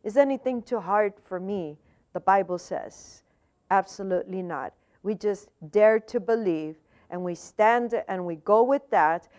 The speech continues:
and we let nothing move us from that state of being. And you enter into a voluntary lockdown, and, uh, don't get out. Don't let anything move you, a problem, a,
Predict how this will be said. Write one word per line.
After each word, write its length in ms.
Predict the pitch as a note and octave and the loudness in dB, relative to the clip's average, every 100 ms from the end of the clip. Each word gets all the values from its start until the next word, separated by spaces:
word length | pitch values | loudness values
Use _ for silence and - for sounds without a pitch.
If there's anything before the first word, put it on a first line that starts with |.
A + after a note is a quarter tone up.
| - - | -12 -6
and 120 | F3+ | -2
we 120 | F#3 | -2
let 320 | G3 G#3 - | 6 6 6
nothing 680 | F3+ F3+ G#3 A#3+ A#3+ F#3+ E3 | -2 -6 4 4 4 -2 -8
move 280 | F3 G#3+ F#3+ | -4 -2 0
us 180 | D#3+ - | -4 -6
from 220 | F3 F3 | -8 -2
that 260 | F3 F3+ - | 0 -2 -6
state 340 | - G3 G3 | -6 -4 -2
of 160 | F#3+ - | -4 -4
being. 320 | G#3+ E3 D#3 _ - - | -4 -4 -8 _ -18 -4
And 240 | F3 F3+ | -2 0
you 300 | G3 G3 F3+ - _ _ | 0 0 -2 -10 _ _
enter 560 | A#3+ C4+ C4+ - C#4 C4 - | 4 4 0 -2 -2 -2 -4
into 600 | B3+ B3 - F#3 E3 D#3+ _ | -4 -4 -8 -8 -8 -10 _
a 120 | F#3 | -4
voluntary 680 | E3+ F#3 A3+ B3+ B3 B3+ C#4 | 2 4 4 0 -2 0 0
lockdown, 720 | C4+ A3 E3 - E3+ D#3 D3+ D#3+ _ _ _ _ _ | 2 0 0 -4 -4 -4 -8 -16 _ _ _ _ _
and, 340 | G3 G3+ G3 F3+ | -2 0 0 0
uh, 220 | E3+ D#3+ - _ _ _ _ _ - | 0 -2 -10 _ _ _ _ _ 4
don't 360 | G3 A#3 A3 | 4 4 0
get 160 | B3+ B3 | 2 6
out. 440 | A3+ D3+ D3 - _ _ G3 | 6 4 -2 -12 _ _ 0
Don't 240 | F#3+ F#3 | 0 2
let 240 | G3 - - | 2 2 -4
anything 460 | F#3+ A3+ A3+ B3+ | -6 -4 -4 -4
move 240 | A#3+ G3 E3 | -2 -4 -4
you, 140 | E3+ | -4
a 100 | D3+ | -4
problem, 580 | - - G#3 G#3 A#3 G#3+ | -4 2 4 4 0 -2
a, 200 | E3 | -2